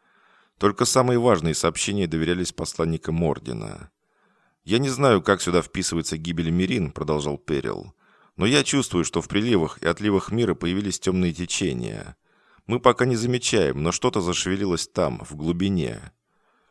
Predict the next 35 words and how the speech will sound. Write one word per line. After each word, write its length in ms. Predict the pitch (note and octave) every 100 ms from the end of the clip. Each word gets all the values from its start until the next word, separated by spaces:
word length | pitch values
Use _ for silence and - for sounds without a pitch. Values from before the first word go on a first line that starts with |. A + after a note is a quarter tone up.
| _
"И 80 | F2
ты 160 | G#2
считаешь, 520 | B2+ - G2 A2+ A2+ F#2+
что 260 | - F2+
оно 180 | F2+ G2+
нанесло 500 | F#2+ F2+ - - F2+
удар 220 | F2+ F#2+
по 140 | - F2
Летним 340 | F#2+ - F2
островам, 720 | F2 - F2+ G#2 C3+ D3 D#3 - _ _ _ _
чтобы 280 | - - F#2
заставить 440 | F#2 G2+ A2 G#2+
Мирин 280 | F2 G2+ G2+
замолчать?" 840 | F2+ F#2+ G2 G2 - C#3 - - - _ _ _ _ _ _ _ _ _
"Мне 220 | E2+ B2
кажется 460 | C3+ A#2+ G#2+ G2 G2+
слишком 420 | - G#2+ - F#2+
подозрительным 720 | F#2 G2+ A2 A2+ F2 C#2 C2+
совпадение, 720 | B1+ - - F2 F#2+ A2 D2+ A#1
что 240 | - D#2
она 180 | F#2+ G#2
вызвала 380 | F2 E2+ E2 E2+
гонца, 600 | F2 F2+ - A#2 E2 -
и 80 | -
в 100 | -
тот 200 | G2 -
самый 320 | F#2 F2+ F2+
день, 240 | F#2 D#2
когда 240 | B1 D#2 E2
я 80 | D2+
ступил 360 | - D#2+ E2
на 140 | D#2+ G2+
остров, 460 | A#2 - - -
её 220 | D2 D#2+
убили". 640 | G2 F#2+ E2+ C2 G1+ G1+